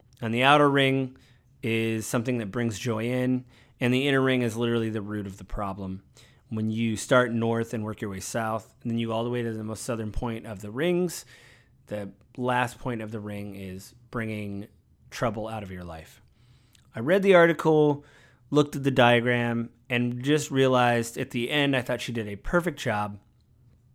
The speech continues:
of, it wa-, it was how to help other people, but it was also a perfect job to, uh, she did a bullet point thing that I think summed everything up. I don't know about ring theory. I,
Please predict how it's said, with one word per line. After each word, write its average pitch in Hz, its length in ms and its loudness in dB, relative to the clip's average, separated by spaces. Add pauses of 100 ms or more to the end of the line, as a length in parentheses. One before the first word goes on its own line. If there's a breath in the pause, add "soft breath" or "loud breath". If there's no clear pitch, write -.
(500)
of, 110 300 -2
it 131 60 -8
wa-, 135 80 0
it 135 160 0
was 131 180 0
how 131 120 0
to 123 80 2
help 120 220 -2
other 92 160 -8
people, 98 440 -10 (360 loud breath)
but 127 100 -2
it 127 40 6
was 127 140 4
also 120 380 4
a 120 140 -4
perfect 139 360 -2
job 110 360 -4
to, 101 460 -8 (580 soft breath)
uh, 101 340 -8 (340)
she - 160 -4
did 131 140 4
a 120 40 2
bullet 131 280 4
point 120 260 0
thing 110 220 -4
that 110 120 -4
I 110 60 -4
think 110 220 -8
summed 139 400 0
everything 120 420 -2
up. 101 200 -8
I 113 100 0
don't 139 160 2
know 143 180 2
about 127 260 0
ring 135 200 -2
theory. 131 500 0
I, 117 160 -8